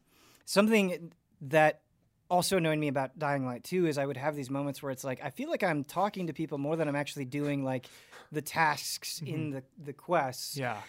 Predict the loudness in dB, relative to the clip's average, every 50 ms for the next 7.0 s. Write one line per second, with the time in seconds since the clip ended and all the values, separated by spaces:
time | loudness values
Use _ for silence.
0 | -18 -14 -2 2 4 6 6 6 6 4 2 2 0 -4 -12 -20 -20 -20 _ _
1 | -6 -6 -6 0 0 0 0 0 2 0 2 2 2 0 0 0 0 -2 0 0
2 | -2 0 -2 -4 -2 0 2 0 2 2 2 4 4 6 6 4 2 2 2 2
3 | 2 2 2 2 2 0 0 0 0 0 0 0 -2 -2 -2 -2 0 0 -2 0
4 | 0 0 0 0 0 0 -2 -2 -2 -2 -4 -6 -6 -6 -8 -8 -4 -2 -2 -2
5 | 0 2 2 2 2 2 0 0 0 -2 -2 -4 -6 _ -10 -10 -10 -8 -4 -2
6 | 0 0 0 -2 -4 -4 -2 0 2 4 4 4 2 2 0 -2 -2 -2 -4 -8